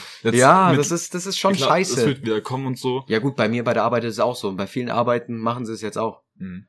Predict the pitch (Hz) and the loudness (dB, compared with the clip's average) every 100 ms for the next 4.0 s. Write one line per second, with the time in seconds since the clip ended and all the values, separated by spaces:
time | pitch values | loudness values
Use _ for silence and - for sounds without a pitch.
0 | _ - 117 131 123 127 110 107 139 - | _ -8 -4 -2 -4 -4 -2 -2 -2 -8
1 | - - 110 113 107 139 147 180 - - | -18 -8 -4 -2 0 0 -2 -10 -14 -4
2 | 123 120 127 - 127 143 - 101 90 82 | -2 0 0 -4 -6 -6 -4 -4 -4 -4
3 | 80 76 - _ _ _ _ - 87 | -8 -10 -16 _ _ _ _ -12 -10